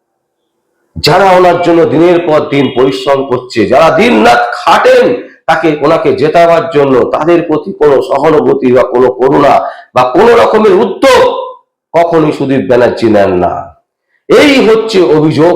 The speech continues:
তৃণমূল কংগ্রেসের উত্তর কলকাতার। এবং উত্তর কলকাতায় কিন্তু একটা বড় ফাটল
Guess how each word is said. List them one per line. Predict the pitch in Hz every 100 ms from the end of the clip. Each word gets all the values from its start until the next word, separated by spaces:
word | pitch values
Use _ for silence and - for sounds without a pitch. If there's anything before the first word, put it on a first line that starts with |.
| -
তৃণমূল | 143 135 131
কংগ্রেসের | 127 - 110 110 110 - 139
উত্তর | 131 - 127 117
কলকাতার। | 113 - 107 95 85 - - - -
এবং | 120 143
উত্তর | 226 - 240 240
কলকাতায় | 220 214 214 214 226 226
কিন্তু | 196 196
একটা | 185 185 175
বড় | - 151 180 196 196 196 -
ফাটল | - 127 - 170 175